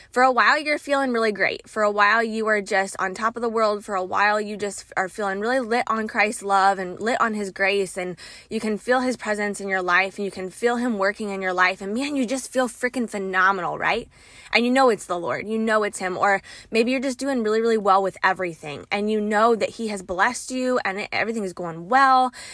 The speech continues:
and then all of a sudden, all of a sudden, the enemy sees that. And yeah,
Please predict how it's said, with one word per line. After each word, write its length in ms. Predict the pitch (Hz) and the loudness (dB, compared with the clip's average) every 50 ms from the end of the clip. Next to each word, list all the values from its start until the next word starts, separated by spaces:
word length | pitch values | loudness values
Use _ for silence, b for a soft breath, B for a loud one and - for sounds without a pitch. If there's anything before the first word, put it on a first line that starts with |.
| B B B B | B B B B
and 160 | - 208 220 | -2 -2 0
then 120 | 220 220 - - | 0 -2 0 2
all 300 | 226 247 277 311 349 370 | 4 4 4 4 2 0
of 40 | 359 | -2
a 80 | 370 | -4
sudden, 640 | 339 - - 220 180 160 160 156 - 170 190 208 _ _ _ _ _ _ _ _ - - b b b b b b b b b - - | -4 -2 0 0 0 0 -2 -6 -8 -10 -14 -16 _ _ _ _ _ _ _ _ -20 -20 b b b b b b b b b 2 6
all 380 | 220 247 269 285 294 302 311 | 6 6 6 6 4 4 2
of 80 | 311 302 | 2 0
a 120 | 330 320 | -2 -6
sudden, 600 | - - - 196 170 151 131 87 98 - 214 233 _ _ _ - | -4 -2 0 0 0 0 -4 -8 -10 -14 -18 -20 _ _ _ -12
the 200 | 202 202 220 - | -6 -4 -2 0
enemy 460 | - 180 226 247 269 269 269 269 269 | 2 0 2 0 0 -2 -2 -2 -4
sees 420 | 247 - - 190 165 160 165 - | -4 -6 -8 -8 -10 -10 -10 -12
that. 260 | - - - 90 - - - | -10 -6 -6 -6 -6 -6 -6
And 200 | 202 220 226 240 | -6 -4 0 4
yeah, 180 | 247 214 175 | 4 4 4